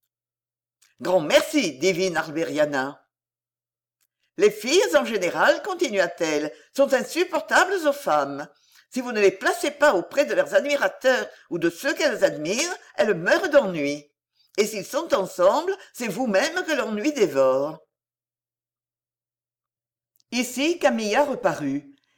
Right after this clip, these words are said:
Elle avait écrit un billet à sa sœur pour l'exhorter de nouveau à se confier à Edgar, la priant instamment de lui écrire à elle-même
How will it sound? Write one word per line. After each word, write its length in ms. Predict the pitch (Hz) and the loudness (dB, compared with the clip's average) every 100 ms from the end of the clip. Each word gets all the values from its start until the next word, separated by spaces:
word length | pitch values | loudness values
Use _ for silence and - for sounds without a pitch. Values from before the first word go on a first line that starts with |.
| - | -4
Elle 120 | 185 | 0
avait 140 | 214 196 | 4 2
écrit 520 | 202 190 - 262 320 | 2 -4 -4 -2 -2
un 80 | 294 | -2
billet 300 | 220 226 196 | -4 2 2
à 80 | |
sa 180 | - 160 | 4 0
sœur 400 | - - 175 285 - - | -2 2 2 2 -2 -14
pour 140 | - 160 | -8 -2
l'exhorter 560 | 208 247 277 - 240 | 0 2 2 2 -2
de 120 | 185 240 | -2 0
nouveau 420 | 285 170 165 247 | 0 0 0 2
à 80 | 302 | 2
se 140 | 202 | -2
confier 560 | - 233 233 233 202 151 | -4 -6 -8 -2 0 0
à 120 | 147 | -2
Edgar, 540 | 127 107 143 233 294 - _ _ - | -2 -2 -2 -2 -8 -14 _ _ -2
la 100 | 185 | -2
priant 420 | - 302 262 160 | 0 0 0 -2
instamment 580 | 165 160 - 285 214 156 | -6 -2 2 2 2 -4
de 120 | 143 | -4
lui 160 | 185 | -4
écrire 380 | 269 - 233 160 | -6 -6 -6 -4
à 100 | 135 | -2
elle-même 580 | 175 175 123 156 233 | -2 -2 -2 -2 -2